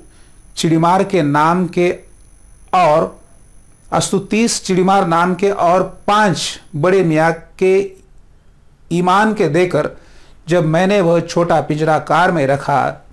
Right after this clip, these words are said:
तब मानो वह जाली के चौखटे का चित्र जीवित हो गया। दोनों पक्षी शावकों के छटपटाने से लगता था मानो पिंजरा ही सजीव और उड़ने योग्य हो गया था। जैसे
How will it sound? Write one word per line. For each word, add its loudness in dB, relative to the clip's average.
तब 0
मानो 0
वह 0
जाली 2
के -2
चौखटे -2
का -2
चित्र -2
जीवित -4
हो 0
गया। -2
दोनों 2
पक्षी -2
शावकों 0
के 0
छटपटाने -2
से 0
लगता 0
था -2
मानो 0
पिंजरा -2
ही 0
सजीव 0
और -2
उड़ने 2
योग्य 0
हो -2
गया -2
था। -12
जैसे 0